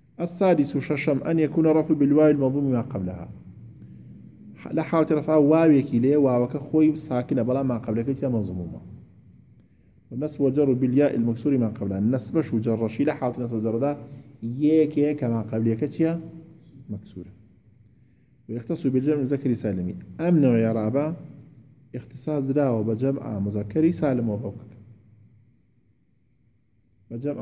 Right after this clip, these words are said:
مذەکەری سالمەوە. جەمع مذەکەری سالم یعنی جەمع مز-، جەمعێک بێ بۆ مذەکەر بێ و سالم بێ، یعنی وەکو مکەسەر نەبێت، تەغییری مفرەدەکەی درابێ. مفرەدەکەی حرکات و سەکەناتەکەی لە جێگەی خۆی مابێ. ئەو پێڵەتی جەمعی مصحح. جەمع سالیمیشی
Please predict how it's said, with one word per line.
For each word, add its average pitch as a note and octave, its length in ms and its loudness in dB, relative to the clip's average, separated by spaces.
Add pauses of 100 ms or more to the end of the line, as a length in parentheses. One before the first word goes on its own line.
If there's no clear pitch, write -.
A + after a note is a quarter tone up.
مذەکەری G#2+ 440 0
سالمەوە. G2+ 400 -4
جەمع D#3 260 -4
مذەکەری A#2+ 420 -2
سالم C3 240 -2
یعنی C#3 220 -2
جەمع C3 240 -2
مز-، B2 180 -6 (480)
جەمعێک D3+ 340 -2
بێ A#2 140 4
بۆ B2 140 0
مذەکەر B2 340 0
بێ E3 80 4
و E3 120 -4
سالم A#2+ 300 2
بێ، D#3+ 160 2
یعنی E3+ 200 0 (460)
وەکو D#3+ 280 -4
مکەسەر C#3+ 480 0
نەبێت، C#3 220 2 (100)
تەغییری C#3+ 440 4
مفرەدەکەی A2 520 -2
درابێ. F#2 340 -6
مفرەدەکەی C#3+ 580 0 (760)
حرکات A#2 360 -6
و - 120 -16
سەکەناتەکەی A#2 520 -4
لە A2+ 80 0
جێگەی A#2 260 -2
خۆی B2 180 -2
مابێ. E2+ 220 -8
ئەو B2 120 -6
پێڵەتی D3 340 -6 (340)
جەمعی C3+ 260 -6
مصحح. G2+ 460 -12 (800)
جەمع B2 220 -2 (100)
سالیمیشی C#3+ 440 4